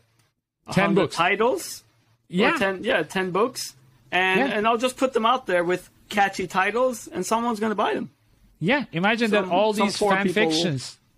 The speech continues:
Speaker 1: you know, the, all the fan fictions, you can just write, like, imagine that I can write now,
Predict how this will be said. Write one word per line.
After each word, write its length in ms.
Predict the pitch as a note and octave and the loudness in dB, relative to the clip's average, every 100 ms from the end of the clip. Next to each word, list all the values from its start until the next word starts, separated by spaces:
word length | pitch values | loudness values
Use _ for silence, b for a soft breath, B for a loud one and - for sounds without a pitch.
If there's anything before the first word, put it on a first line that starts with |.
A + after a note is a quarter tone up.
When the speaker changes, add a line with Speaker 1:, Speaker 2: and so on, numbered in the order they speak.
| _ - | _ -4
Speaker 1:
you 60 | D#3+ | -2
know, 100 | E3 | -2
the, 120 | F#3 | 0
all 200 | F3+ G#3 | 2 2
the 80 | G#3 | 0
fan 320 | F#3+ G3+ G#3+ | 0 0 0
fictions, 600 | - A3 - A#3+ B3 - | 0 -2 -2 -4 -4 -6
you 100 | E3+ | -6
can 180 | E3 F#3+ | -2 0
just 220 | G3 G3 | 0 0
write, 280 | F#3 F3 F3+ | 0 0 0
like, 260 | E3+ D#3+ - | 0 0 -2
imagine 440 | D#3+ F3 F3+ E3+ | -2 0 0 0
that 180 | D3+ D3 - | 0 -2 0
I 140 | F3+ | -2
can 240 | - E3+ | 0 -2
write 300 | C#3+ D3+ D#3 | 0 0 0
now, 260 | D#3 C#3+ C3 | -2 -2 -4